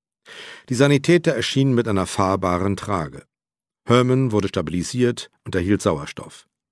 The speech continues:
Die Sirenen heulten, als Herman fortgeschafft wurde. Die Geschworenen kehrten in ihre Zimmer zurück und versuchten, ihre bloß liegenden Nerven zu beruhigen. Lou Dell rief Richter Harkin.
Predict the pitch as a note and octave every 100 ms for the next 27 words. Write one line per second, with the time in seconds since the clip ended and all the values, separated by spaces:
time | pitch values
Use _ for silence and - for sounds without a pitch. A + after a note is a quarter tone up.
0 | _ _ - G#2+ A#2 G#2+ B2 A#2+ G#2+ F2
1 | G#2+ G#2 G2 - F#2 D#2 - F#2+ F2 F2
2 | - D#2 - - D#2 - D#2 C#2 - -
3 | _ _ _ - - - A2+ - D#3 D#3+
4 | C#3 C3+ A#2 - G#2+ - G2+ F#2 E2+ -
5 | B2+ B2 - G#2+ A2+ - _ - - _
6 | - G#2+ - F2+ G2 G#2 - - A2 A2
7 | C#3 G2 E2+ G2 F#2+ - F#2+ F#2 F#2+ G2+
8 | F#2 E2 - F2+ - D2+ D#2 D#2 C#2 -
9 | - - _ _ _ _ - B2 A#2+ F2+
10 | G#2+ G#2 A2+ B2 _ _ _ - G2+ G2
11 | - - G2+ E2+ F2+ - -